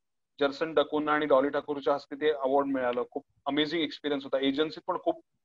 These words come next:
अत्यंत सपोर्टिव्ह वातावरण होतं, खूप आनंदाचं वातावरण होतं हे सगळं झाल्यानंतर. आणि मग तिथनं there was no looking back. मग आम्ही एक्सप्लोर करत गेलो आयडियाज. मग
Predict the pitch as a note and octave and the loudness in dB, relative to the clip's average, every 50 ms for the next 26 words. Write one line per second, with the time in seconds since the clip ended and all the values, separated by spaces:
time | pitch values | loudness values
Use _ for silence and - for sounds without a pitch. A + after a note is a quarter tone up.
0 | _ - D3 - - - E3 E3+ F3 F#3+ - - D#3 - D#3+ D#3+ D#3 D#3 G3 F#3 | _ -2 -2 -2 0 -4 -4 -2 -2 -4 0 0 0 2 2 0 0 0 0 4
1 | E3 D#3 C#3 D3+ C#3+ C#3 C3+ C3 B2+ B2+ A#2+ - B2+ - - - D#3 _ - C#3 | 4 4 6 6 4 4 4 2 0 -4 -4 -4 -6 -6 -6 -8 -8 _ -4 -2
2 | C3+ D3+ D#3 E3 F3 E3 - F3+ D#3+ - - C#3+ C#3 C3+ C3 C3 B2+ C3 C3 B2+ | -2 -2 -2 0 0 0 4 6 4 6 6 4 2 2 0 -2 -2 -4 -4 -4
3 | - C3 C3 C3 B2 B2 A#2+ B2 B2 A#2+ A#2+ A2+ - A#2+ A2+ _ _ _ _ _ | -6 0 0 0 0 0 -4 -4 -4 -6 -8 -12 -12 -12 -12 _ _ _ _ _
4 | _ - - _ - C3+ C#3+ D3 D#3+ F3 F3+ F3+ G3 G3 F#3 G3+ G3+ G3+ - - | _ -20 -18 _ 2 4 4 4 4 0 0 0 -2 0 0 -4 -4 -4 -6 -16
5 | F3 - - F3+ F#3 G3 G3+ G#3 G#3 G3+ G3+ G#3 G#3 G3+ G3 _ _ _ _ _ | -16 -14 -10 -6 -2 2 4 4 4 4 4 2 0 -2 -8 _ _ _ _ _
6 | _ _ - F3 - F#3+ G3+ F3+ E3+ G#3+ G#3 F3+ E3+ - F3+ E3+ E3+ D3+ C#3 B2+ | _ _ -4 -2 2 2 2 0 0 -4 -2 -2 -4 -4 -4 -4 2 4 4 4
7 | - D3+ D#3+ D#3 D#3 D#3+ F#3 G3+ F#3 D3+ - - - - F#3+ G3 G3+ - F3+ F3 | 4 4 2 2 4 2 0 -4 -4 -6 -6 -6 -4 0 0 0 2 4 6 4
8 | F3 F3 D#3 D#3+ D3 C#3 C3 B2 B2+ B2+ C3+ C3+ B2+ B2 D3+ D#3 | 4 4 2 2 4 6 4 4 4 2 0 0 0 0 -6 -10